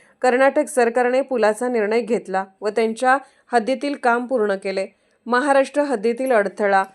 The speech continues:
खिद्रापूर हद्दीतील भूसंपादन रखडल्याने गेली पाच ते सहा वर्ष काम बंद होते. लोकसभा मतदानावर बहिष्कार. दोन हजार पंचवीस मध्ये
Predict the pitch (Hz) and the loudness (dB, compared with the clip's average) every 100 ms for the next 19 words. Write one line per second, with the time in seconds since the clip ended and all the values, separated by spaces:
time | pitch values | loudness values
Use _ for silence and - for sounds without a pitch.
0 | _ _ - 262 233 254 285 294 277 220 | _ _ -6 2 4 4 4 2 0 0
1 | 262 269 247 226 240 240 220 233 233 247 | -2 0 -2 -4 -2 -2 0 0 0 0
2 | 233 196 196 294 254 202 208 226 240 _ | -2 -2 0 -2 0 0 0 -2 -4 _
3 | _ _ _ - 240 247 269 262 269 269 | _ _ _ 0 2 4 6 6 6 4
4 | 294 294 240 247 277 247 233 262 254 220 | -2 0 0 2 2 0 -2 -2 2 0
5 | 220 214 202 196 202 185 135 - _ _ | 2 -2 0 -2 -4 -4 -6 -6 _ _
6 | _ 220 226 254 277 262 285 269 254 247 | _ -2 0 2 2 4 4 4 0 0
7 | 254 247 262 208 196 233 233 - 208 190 | 2 2 2 2 0 0 -6 -4 0 0
8 | 185 _ _ - 233 240 262 262 247 240 | -2 _ _ -2 0 2 2 2 0 0
9 | 247 294 294 233 196 202 | -4 -6 -2 -2 -2 -2